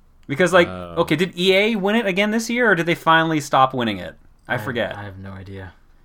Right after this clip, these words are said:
Speaker 1: 'Cause I feel like, uh, the gaming community that forces E A in that list is suddenly gonna put Ubisoft there.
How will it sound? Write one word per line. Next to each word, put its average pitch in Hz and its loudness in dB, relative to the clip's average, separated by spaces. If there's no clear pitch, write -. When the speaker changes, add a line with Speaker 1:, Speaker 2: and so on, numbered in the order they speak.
Speaker 1:
'Cause 151 -2
I 165 4
feel 202 -2
like, 180 4
uh, 147 2
the 143 -4
gaming 160 4
community 147 2
that 127 4
forces 135 -2
E 123 0
A 123 4
in 143 0
that 143 2
list 151 -2
is 131 -4
suddenly 123 2
gonna 117 0
put 113 -6
Ubisoft 95 -8
there. 80 -14